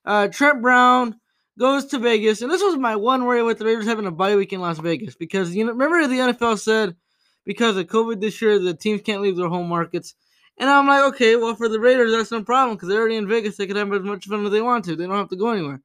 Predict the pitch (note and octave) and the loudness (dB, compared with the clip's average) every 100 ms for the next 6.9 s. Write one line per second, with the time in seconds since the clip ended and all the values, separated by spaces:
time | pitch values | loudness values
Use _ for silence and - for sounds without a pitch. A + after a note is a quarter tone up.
0 | _ _ _ _ _ F3+ G3 G3+ F#3+ G#3 | _ _ _ _ _ -2 2 2 2 0
1 | G3+ _ _ _ _ _ _ - G3+ G3 | -2 _ _ _ _ _ _ 0 4 6
2 | G3 F#3 - A3 G3 A3 A3 D4 D#4 - | 6 2 -4 -6 -4 -4 2 2 2 0
3 | A3+ G#3 G3 G3+ F3+ G3+ G#3+ A3 G#3 A3 | 0 0 0 -4 -2 -4 -2 -4 -4 -4
4 | G#3+ F#3 F#3 F#3+ E3+ E3+ F3 F3 F#3 A3 | -4 -4 -6 -8 -8 -8 -6 -4 0 0
5 | A3+ F3+ F#3 E3+ E3+ E3+ D3+ D#3+ D#3+ D3+ | 0 -4 -4 -6 -6 -10 -6 -6 -6 -8
6 | D3+ D3+ D3 D3 D3+ E3 G3+ F3+ C3 | -8 -8 -8 -8 -8 -4 -4 -4 -8